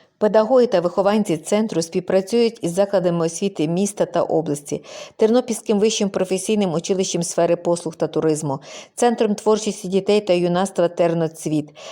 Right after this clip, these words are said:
громадськими організаціями "Карітас", В П О України Тернопільщини, Тернопільським обласним краєзнавчим музеєм, міськими бібліотеками, агропромисловими підприємствами "Агропродсервіс", "Континенталь Фармерс Груп",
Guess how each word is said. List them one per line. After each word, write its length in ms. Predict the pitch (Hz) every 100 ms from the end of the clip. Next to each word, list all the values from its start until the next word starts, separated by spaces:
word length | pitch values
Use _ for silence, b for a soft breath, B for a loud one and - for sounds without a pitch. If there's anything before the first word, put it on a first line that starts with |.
| B
громадськими 640 | 202 208 214 214 254 233
організаціями 840 | 226 214 202 180 156 147 151 139 131 B B
"Карітас", 720 | - 208 190 170 - 143 - -
В 140 | 180
П 160 | 190 208
О 220 | 208 226
України 480 | 220 220 196 208 208
Тернопільщини, 840 | 202 190 185 175 160 151 170 156 147 B B _
Тернопільським 640 | - 208 240 247 214 240 220
обласним 460 | 196 190 - 220
краєзнавчим 640 | 214 196 185 190 196 - 190
музеєм, 600 | 180 170 160 156 143 160 B B B
міськими 460 | 185 - - 247 233
бібліотеками, 920 | 190 185 185 185 170 165 147 147 165 B B B
агропромисловими 960 | - 220 226 220 214 214 214 233 226
підприємствами 800 | 220 202 - 196 208 220 - 202 -
"Агропродсервіс", 1120 | 202 214 185 185 175 170 - 214 214 190 - B B B
"Континенталь 1000 | 202 202 190 _ 208 196 196 196 226 233 220
Фармерс 420 | 185 180 165 175
Груп", 360 | 180 185 226